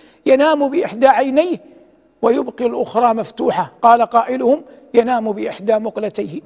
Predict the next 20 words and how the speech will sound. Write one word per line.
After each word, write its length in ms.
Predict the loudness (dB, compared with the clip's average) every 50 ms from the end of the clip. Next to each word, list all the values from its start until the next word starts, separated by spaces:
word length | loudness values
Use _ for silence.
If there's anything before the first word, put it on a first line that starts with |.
| -20 _ _ _
ويتقي 600 | -4 -4 -4 -4 -4 _ -6 -6 -6 -6 -10 -12 -14 _ _ _ _ _ -8
بأخرى 400 | -4 -2 -2 -4 -2 0 0 0
المنايا 600 | 0 0 -2 -4 -4 -4 -2 -2 -2 -4 -4 -6 -12 -20 -20 _ _
فهو 300 | -6 -4 -4 -2 -2 -2
يقظان 560 | -2 -4 -4 -2 0 0 0 0 0 -4 -4
نائم". 320 | -4 -4 -4 -6 -10 -14 -16 -18 _ _ _ _ _ _ -4
ينام 340 | -4 -2 -2 -4 -4 -6 -6
بإحدى 460 | -6 -8 -8 -10 -8 -6 -4 -4 -4
مقلتيه 640 | -4 -6 -8 -8 -8 -8 -8 -10 -12 -12 -12 -12 -10
ويتقي 600 | -4 -2 -2 -4 -2 -4 -6 -6 -4 -6 -8 -8 _ _ _ _ _ -6
بأخرى 400 | -4 -2 -2 -2 -4 -4 -4 -4
المنايا 580 | -4 -4 -4 -6 -4 -2 -2 -2 -2 -4 -4 -4
فهو 360 | -6 -6 -6 -6 -4 -4 -4
يقظان 560 | -4 -4 -6 -6 -4 -4 -4 -4 -6 -8 -8
نائم. 360 | -8 -10 -10 -10 -14 -18 -18 -20 _ _ _ -20 _ _ _ _ _ -2
وهذا 340 | 0 2 2 4 4 4 4
يثير 400 | 2 0 -2 -2 0 0 0 0
الرعب 320 | 0 0 -2 0 0 -2
في 120 | -2 -4 -6
النفوس، 560 | -14 -14 -16 -20 -20 -20 -20 -20 -20 -20